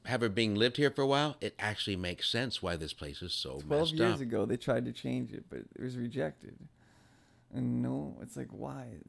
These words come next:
Speaker 2: I'm thinking corruption. But
Speaker 1: That's what I'm, it's, it's, it is. Follow the money. In my line of work, we would follow the money.
Speaker 2: Yeah.
Speaker 1: What's going on here? There's special interests that people want to protect.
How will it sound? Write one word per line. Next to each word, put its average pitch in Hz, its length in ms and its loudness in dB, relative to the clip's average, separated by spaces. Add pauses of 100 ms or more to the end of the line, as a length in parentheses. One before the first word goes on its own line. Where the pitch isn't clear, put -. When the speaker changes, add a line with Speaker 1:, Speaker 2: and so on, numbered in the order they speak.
(140)
Speaker 2:
I'm 156 240 0
thinking 135 300 -2
corruption. - 580 -8 (220)
But - 160 -18 (760)
Speaker 1:
That's 139 240 8
what 139 80 6
I'm, 151 160 8
it's, 120 220 4
it's, 123 160 2
it 123 160 4
is. 98 160 6
Follow 113 260 6
the 107 80 4
money. 85 300 2
In 90 80 2
my 107 120 6
line 123 220 8
of 107 60 6
work, 110 260 8
we 104 120 2
would 107 140 4
follow 101 280 8
the 92 80 6
money. 92 440 6
Speaker 2:
Yeah. 147 180 -6 (300)
Speaker 1:
What's 101 220 2
going 95 300 4
on 87 180 2
here? 87 320 2 (140)
There's 110 260 6
special 113 540 4
interests 101 600 2
that 90 220 0
people 92 340 0
want 87 180 0
to 104 80 -4
protect. 101 580 2